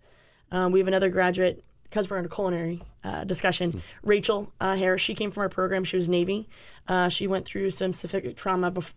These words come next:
Speaker 1: pre and during service, um,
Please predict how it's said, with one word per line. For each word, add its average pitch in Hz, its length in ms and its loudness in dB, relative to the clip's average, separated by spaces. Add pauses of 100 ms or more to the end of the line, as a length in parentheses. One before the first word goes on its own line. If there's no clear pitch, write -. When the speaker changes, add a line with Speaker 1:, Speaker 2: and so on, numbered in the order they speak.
(260)
Speaker 1:
pre 220 340 -2
and 190 260 -2
during 180 260 -2
service, 196 520 -2 (460)
um, 190 440 -2